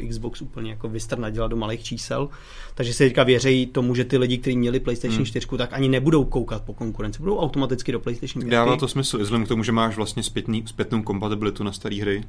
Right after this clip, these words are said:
Speaker 1: Za, ano, jo, svým způsobem, jo. Zas na druhou stranu Xbox tři sta šedesát, eh, byl výrazně úspěšnější než PlayStation tři.
Speaker 2: Hmm.
Speaker 1: Jo, a tam to bylo daný cenou, tím, že právě PlayStation trojka byla o hodně dražší
Speaker 2: Hmm.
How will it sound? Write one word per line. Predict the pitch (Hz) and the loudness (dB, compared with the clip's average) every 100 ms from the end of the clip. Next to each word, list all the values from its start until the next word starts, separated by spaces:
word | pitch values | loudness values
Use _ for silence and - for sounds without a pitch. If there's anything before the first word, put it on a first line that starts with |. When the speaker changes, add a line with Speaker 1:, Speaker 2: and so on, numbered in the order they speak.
| - | -10
Speaker 1:
Za, | 127 127 | -2 2
ano, | 151 139 117 131 160 | 2 2 2 2 4
jo, | 196 113 123 | 4 4 2
svým | - 147 | 0 -2
způsobem, | 135 151 - 170 | -2 -6 -2 0
jo. | 113 123 | 2 0
Zas | 160 156 | -2 -2
na | |
druhou | 143 147 147 | 0 2 0
stranu | - 143 139 147 156 151 - - - 139 | 0 2 6 6 4 2 -8 -6 -2 0
Xbox | 131 156 | 2 0
tři | - | -2
sta | 139 160 | -2 -2
šedesát, | - 120 127 - 143 143 160 - - | 0 0 0 0 0 0 -6 -10 -8
eh, | 120 123 | -4 -2
byl | 123 139 | 2 2
výrazně | 131 135 127 | 4 2 0
úspěšnější | 143 - 151 - 117 - | -2 -2 -2 -2 -4 -2
než | 113 | -4
PlayStation | - 110 107 120 143 | -4 -8 -8 -10 -6
tři. | 120 | -2
Speaker 2:
Hmm. | 113 110 - - - - | -2 -4 -10 -14 -14 -6
Speaker 1:
Jo, | 135 120 | 0 0
a | |
tam | 113 131 | 2 0
to | 147 | 2
bylo | 131 139 139 | 4 4 2
daný | 135 135 139 | 0 2 2
cenou, | 135 123 107 107 | 2 -2 -2 -4
tím, | 117 | -6
že | 117 | -4
právě | 120 117 | 0 0
PlayStation | 117 113 127 - 127 123 - - - - | 0 -2 -2 -2 -2 -2 -6 -12 -14 -4
trojka | 131 127 127 | 0 0 2
byla | 120 127 120 120 - | 2 2 2 0 -2
o | 123 | -2
hodně | 123 127 | 0 0
dražší | 117 - 117 110 | 0 -2 -4 -4
Speaker 2:
Hmm. | 110 110 | -4 -4